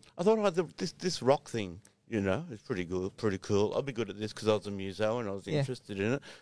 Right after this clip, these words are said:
Speaker 1: So I got about as good as you can get at that, <laughs> right? And, uh, sort of dominated that for a while. And then now it's time to stop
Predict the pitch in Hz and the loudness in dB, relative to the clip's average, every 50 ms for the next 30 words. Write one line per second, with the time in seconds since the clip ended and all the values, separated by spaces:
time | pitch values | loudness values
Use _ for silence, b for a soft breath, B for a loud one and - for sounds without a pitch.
0 | B B B _ - 117 117 113 110 - - 127 135 143 139 131 120 113 113 110 | B B B _ 4 6 6 6 6 4 2 2 6 8 8 8 8 8 8 8
1 | 110 107 95 - - 113 101 104 98 87 101 95 - - 104 98 95 110 107 107 | 8 6 4 2 -4 -2 -2 -2 -4 -4 -6 -8 -4 -4 -4 0 2 2 2 2
2 | 101 87 - 90 87 95 104 139 - - - 110 113 95 92 - - _ b b | 0 -4 -6 -2 0 0 0 0 -2 -6 -2 -2 0 0 -2 -6 -10 _ b b
3 | b b b b b b - 104 101 101 95 98 98 98 95 95 67 52 - _ | b b b b b b -2 -2 0 2 4 4 2 2 0 -4 -6 -8 -12 _
4 | - - - - 120 104 95 87 78 113 107 107 107 107 101 104 104 104 104 98 | -20 -20 -10 -4 0 0 0 2 4 4 4 4 2 0 0 0 0 0 0 -2
5 | 92 87 - 101 104 92 - - - - 104 98 98 98 98 98 95 95 90 50 | -4 -4 -4 -2 -2 -2 -6 -10 -14 -10 -8 -6 -4 -2 -2 -2 -2 -4 -6 -8
6 | - - 101 98 95 98 101 101 101 98 98 95 98 98 - - 113 110 101 98 | -8 -8 -8 -6 0 2 4 4 4 4 2 0 -2 -6 -10 -6 -2 0 0 0
7 | - - - - 98 98 95 92 85 - 98 - - - 104 90 80 | 0 -2 -4 0 0 2 2 0 -2 -6 -8 -10 0 2 2 2 2